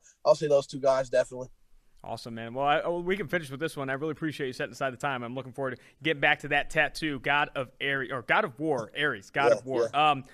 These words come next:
Speaker 2: last one I have for you here, and I like to ask all the prospects this, is kind of what is your motivation to continue to play this game at such a high level, to make the sacrifices you need to make, obviously, to play in the N F L? What is your motivation or your why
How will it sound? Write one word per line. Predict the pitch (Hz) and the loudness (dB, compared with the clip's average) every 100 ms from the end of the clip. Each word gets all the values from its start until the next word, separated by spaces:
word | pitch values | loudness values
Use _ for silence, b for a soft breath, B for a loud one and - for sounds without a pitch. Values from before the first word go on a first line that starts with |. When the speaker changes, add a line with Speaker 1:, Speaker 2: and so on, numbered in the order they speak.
| b b | b b
Speaker 2:
last | 185 220 | 2 2
one | 214 | 0
I | 175 | 2
have | 180 | 0
for | 175 170 | 0 -4
you | 143 | 0
here, | 156 | 0
and | 143 | 0
I | |
like | 147 147 | -2 -2
to | |
ask | 127 135 | -2 -2
all | 117 135 | -2 -4
the | |
prospects | - 131 123 - 123 - | -4 -6 -6 -6 -10 -8
this, | 131 127 | -10 -10
is | |
kind | - 156 | -8 -6
of | 135 | -2
what | 190 | -2
is | 185 151 | -2 -4
your | 156 143 | -4 -2
motivation | 147 143 127 143 - 135 123 113 b b | -2 -2 0 -2 -2 -4 -6 -10 b b
to | - | -12
continue | 151 147 - 165 | -8 -6 -4 -4
to | 139 | -4
play | 151 143 | -4 -4
this | 127 | -2
game | 147 135 | -4 -4
at | 123 | -6
such | 135 | -10
a | 131 | -4
high | 127 | -2
level, | 127 117 113 | -2 -4 -6
to | |
make | 131 143 | -8 -8
the | - | -8
sacrifices | - 139 131 139 123 127 | -2 -2 -2 -4 -4 -8
you | 127 | -8
need | 127 131 | -6 -8
to | 123 | -8
make, | 123 127 120 | -6 -6 -4
obviously, | 123 120 120 - 120 | -4 -4 -8 -8 -8
to | - | -10
play | - 135 139 | -10 -4 -4
in | - 127 | -4 -6
the | 127 | -6
N | 120 | -8
F | 110 | -8
L? | 113 | -6
What | 135 139 | -4 -6
is | 131 | -6
your | 127 | -8
motivation | 131 117 127 131 | -8 -6 -8 -10
or | - 127 | -10 -8
your | 120 | -8
why | 110 120 123 117 107 | -6 -2 0 0 -4